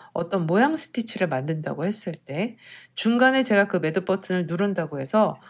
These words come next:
모양을 만들다 말고 매듭을 짓는 게 아니라 제가 중간에 그 버튼을 눌렀어도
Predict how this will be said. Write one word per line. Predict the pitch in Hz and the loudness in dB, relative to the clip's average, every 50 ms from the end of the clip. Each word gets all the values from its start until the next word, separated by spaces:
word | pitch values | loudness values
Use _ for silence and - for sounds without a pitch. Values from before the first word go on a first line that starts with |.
| - _ _ _ _ _ _ | -20 _ _ _ _ _ _
모양을 | 180 196 208 220 233 247 254 247 | 2 4 6 6 6 6 4 4
만들다 | 196 160 160 165 185 202 202 208 202 | 4 2 2 2 2 2 2 2 2
말고 | 175 147 147 151 - 190 | 2 2 0 0 -2 0
매듭을 | 160 151 151 156 185 202 208 220 220 | 0 0 0 0 0 0 0 0 -2
짓는 | 220 - - 165 165 165 | -2 -4 -4 -2 -2 -2
게 | 170 196 | -2 -2
아니라 | 180 160 139 135 135 135 190 202 160 147 - _ _ - - - _ _ _ | -4 -4 -4 -6 -4 0 0 0 0 -2 -6 _ _ -20 -20 -20 _ _ _
제가 | - 202 190 190 | -2 0 0 2
중간에 | 185 - - 220 226 240 262 262 269 269 | 0 0 0 2 4 4 4 4 4 2
그 | - 208 | 2 0
버튼을 | - 151 151 - - 208 208 185 | 0 -2 -2 -2 -2 -2 -2 0
눌렀어도 | 151 165 190 208 233 226 - 170 165 - 214 185 - | 0 2 2 2 2 2 0 0 2 4 2 2 2